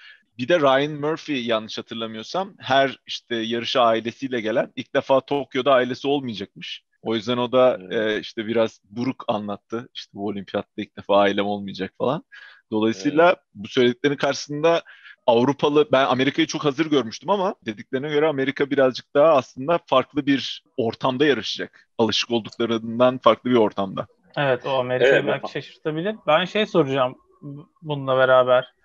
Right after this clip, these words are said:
Speaker 3: Aşılanma oranları nasıl yüzme sporundaki yarışacak, e, olimpik
Speaker 2: O, e,
Speaker 3: sporcularda? Çünkü
Speaker 2: hepsi,
Speaker 3: hepsine,
Speaker 2: hepsi çok
Speaker 3: e, aşı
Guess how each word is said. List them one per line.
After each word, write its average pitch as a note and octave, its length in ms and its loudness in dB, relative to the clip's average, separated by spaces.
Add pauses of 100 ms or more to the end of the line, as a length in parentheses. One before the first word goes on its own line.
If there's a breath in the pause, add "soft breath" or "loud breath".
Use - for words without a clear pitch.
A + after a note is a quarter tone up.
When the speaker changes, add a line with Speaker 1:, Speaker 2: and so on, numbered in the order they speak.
(240)
Speaker 3:
Aşılanma F3 960 2
oranları F3+ 640 2
nasıl D3+ 520 -2 (300)
yüzme C#3+ 840 -2
sporundaki C3 1160 -6
yarışacak, C3 760 -6
e, B2 220 4
olimpik B2 440 -4
Speaker 2:
O, - 40 -20
e, - 40 -20
Speaker 3:
sporcularda? A#2+ 640 0 (160)
Çünkü E3 580 -6
Speaker 2:
hepsi, D#3+ 240 2
Speaker 3:
hepsine, F#3 520 0
Speaker 2:
hepsi G2+ 240 -2
çok C#3 140 2
Speaker 3:
e, C#3 100 0 (240)
aşı D#3+ 460 -2